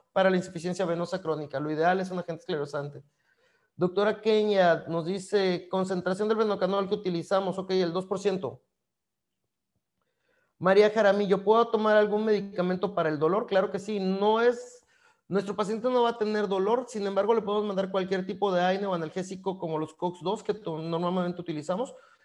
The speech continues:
En este caso, paracetamol de los aines o un cox, el Celebrex, que es una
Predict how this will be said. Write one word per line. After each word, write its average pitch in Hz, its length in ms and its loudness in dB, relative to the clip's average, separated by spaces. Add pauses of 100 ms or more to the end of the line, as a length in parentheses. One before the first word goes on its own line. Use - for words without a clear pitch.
En 180 120 -4
este 196 180 -4
caso, 208 240 -6
paracetamol 180 640 -2
de 180 80 0
los 175 180 -4
aines 208 280 0
o 190 60 0
un 185 180 -2
cox, 190 280 -4
el 156 120 -6
Celebrex, 165 560 -4
que 185 60 -8
es 180 80 -10
una 190 140 -6